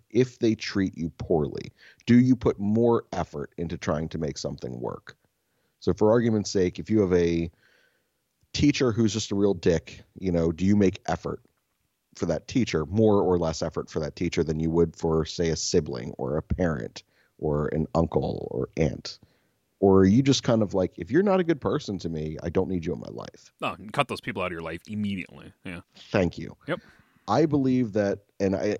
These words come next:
Speaker 1: and again, this is not for everyone, and I'm not saying this is a silver bullet, but, you know, when you get a question like, "Are your parents proud of you?" the first thing that comes to your mind should not be what Dan felt, which is, you know, abandoned and betrayed. That's not great.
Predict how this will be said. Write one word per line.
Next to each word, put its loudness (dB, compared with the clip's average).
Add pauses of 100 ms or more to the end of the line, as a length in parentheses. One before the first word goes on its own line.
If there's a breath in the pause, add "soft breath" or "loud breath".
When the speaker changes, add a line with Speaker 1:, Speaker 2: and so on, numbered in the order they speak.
Speaker 1:
and 2
again, 2
this 0
is -6
not -2
for -2
everyone, 0
and -2
I'm -2
not -4
saying 0
this -4
is -12
a -10
silver 0
bullet, -2 (100)
but, 0 (1000)
you -2
know, 6
when 4
you 2
get 4
a 4
question -2
like, -6
"Are 0
your -2
parents -4
proud -4
of -8
you?" -6
the -10
first 0
thing 0
that -2
comes -2
to -2
your 0
mind 2
should 0
not 0
be 2
what 2
Dan -2
felt, -2 (160)
which -2
is, 0 (600 soft breath)
you 4
know, 2 (100)
abandoned 2
and 0
betrayed. -2
That's -2
not 0
great. -2